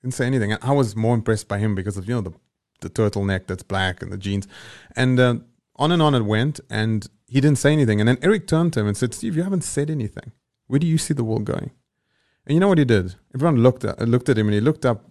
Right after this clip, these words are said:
and he sat back and he said, "I believe people are inherently good,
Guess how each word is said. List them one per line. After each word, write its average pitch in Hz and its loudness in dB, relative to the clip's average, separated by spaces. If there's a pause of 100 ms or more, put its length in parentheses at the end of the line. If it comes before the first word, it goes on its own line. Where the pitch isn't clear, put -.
and 110 2
he 101 6
sat 104 2
back 98 2
and 104 2
he - 2
said, - 0 (120)
"I 123 6
believe 123 6
people 107 4
are 98 4
inherently 101 2
good, 101 -2